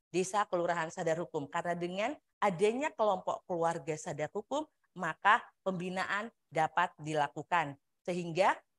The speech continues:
kadarkum atau kelompok kadarkum daerah ini merupakan perwakilan masyarakat yang berada di desa, kelurahan, baik lingkup pemerintah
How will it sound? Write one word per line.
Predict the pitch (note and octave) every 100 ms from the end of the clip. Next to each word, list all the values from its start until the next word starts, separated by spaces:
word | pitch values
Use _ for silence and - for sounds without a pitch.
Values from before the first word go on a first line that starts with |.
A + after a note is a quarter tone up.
| _ -
kadarkum | A3 G#3+ A#3 A#3 E4
atau | A#3 - F3
kelompok | F3+ E3 - -
kadarkum | F3+ E3 D#3+ - E3 E3 D#3+
daerah | E3 D3+ E3+ F3 D#3+
ini | E3+ B3+ E4
merupakan | F3 D#3+ D#3+ D3+ D#3
perwakilan | F3 G3+ G#3+ A#3 B3+ E4 D4
masyarakat | F#3+ F3 C#3+ C3 - D3+ _ _ -
yang | F3+ E3+
berada | E3+ F#3 F3 G#3 B3
di | F#3
desa, | D3+ D3+ - F3+ C#4+ _ -
kelurahan, | F3 E3+ E3+ E3 F3+ C4 _ _ D#3+
baik | F3 F#3 G#3
lingkup | A3+ - -
pemerintah | F3+ D#3 D3+ D3 E3